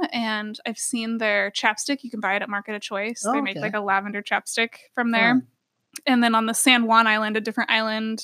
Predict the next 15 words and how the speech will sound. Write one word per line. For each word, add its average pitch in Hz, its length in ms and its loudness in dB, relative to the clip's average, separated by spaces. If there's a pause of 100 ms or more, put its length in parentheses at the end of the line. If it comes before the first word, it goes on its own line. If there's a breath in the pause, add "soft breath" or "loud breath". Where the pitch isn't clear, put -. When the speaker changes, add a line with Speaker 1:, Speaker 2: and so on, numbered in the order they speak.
Speaker 1:
um, 214 400 2
we 247 100 2
rented 220 680 -2 (480 soft breath)
it 254 160 0
was 262 160 0
kinda 277 280 4
like 370 160 6
a 381 60 4
moped, 370 240 2 (260)
but 339 40 2
it 262 80 6
was, 240 100 2
like, 226 100 0
a 277 60 -2
three-wheeler. 254 800 0